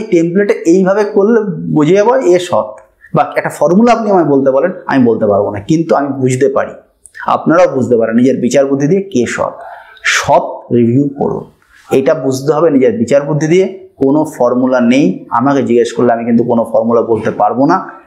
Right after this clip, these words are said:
এজন্যই আমি প্রথমে রাজনৈতিক দলের উদাহরণটা দিয়েছি। আর এক্ষেত্রে নোটা হচ্ছে, যদি আপনার মনে হয়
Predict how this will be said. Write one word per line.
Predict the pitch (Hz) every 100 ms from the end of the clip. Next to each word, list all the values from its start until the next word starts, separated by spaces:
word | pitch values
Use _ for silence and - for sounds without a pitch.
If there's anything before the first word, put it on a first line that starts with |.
| -
এজন্যই | 151 165 202 226 208
আমি | 196
প্রথমে | 156 165 156
রাজনৈতিক | 117 127 131 147
দলের | 135 156 - - -
উদাহরণটা | 123 117 127 113 98
দিয়েছি। | 107 98 92 90 -
আর | 147 151 196 - -
এক্ষেত্রে | 165 208 202 214 190
নোটা | 151 139 170
হচ্ছে, | 175 175 202
যদি | 151 180
আপনার | 156 175 160
মনে | 143 143
হয় | 160